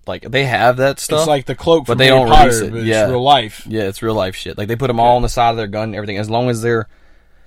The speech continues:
Speaker 1: they have their enemies to one side of them,
Speaker 2: Uh-huh.
Speaker 1: you, you cannot see them unless you get, like, super up close to 'em.
Speaker 2: Okay, so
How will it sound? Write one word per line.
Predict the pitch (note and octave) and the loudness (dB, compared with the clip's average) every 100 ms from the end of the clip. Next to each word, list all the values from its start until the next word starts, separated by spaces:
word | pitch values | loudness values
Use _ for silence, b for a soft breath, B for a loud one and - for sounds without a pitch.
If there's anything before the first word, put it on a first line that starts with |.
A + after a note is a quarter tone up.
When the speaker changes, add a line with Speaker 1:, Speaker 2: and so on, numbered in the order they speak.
| _ - | _ -6
Speaker 1:
they | A#2 | -2
have | A#2+ A2 | 0 0
their | A#2 | 0
enemies | A#2 A#2+ A#2 | -2 -4 -6
to | - | -6
one | G#2+ A2+ G#2+ | -6 -6 -2
side | G#2+ G#2+ | -2 -2
of | A#2 | -2
them, | B2+ C3+ C3+ _ - | -6 -6 -12 _ -10
Speaker 2:
Uh-huh. | A#2 A2 A#2+ | -8 -4 -4
Speaker 1:
you, | A#2 A2 - A#2 | -4 -6 -10 -6
you | A#2+ B2+ | -4 -4
cannot | - C3 A#2+ - | -4 -2 -2 -4
see | - B2 | -4 -4
them | A2 G#2+ | -2 -4
unless | G#2 G#2 G2+ - | -4 -4 -6 -6
you | G#2+ | -8
get, | G#2+ G2+ - | -6 -6 -6
like, | F#2+ E2+ | -8 -8
super | - A2+ - F#2 | -8 -6 -6 -10
up | - | -10
close | - C2 - | -12 -12 -12
to | - | -14
'em. | - | -14
Speaker 2:
Okay, | A2+ - b b b | -14 -16 b b b
so | - C#3 | -8 -8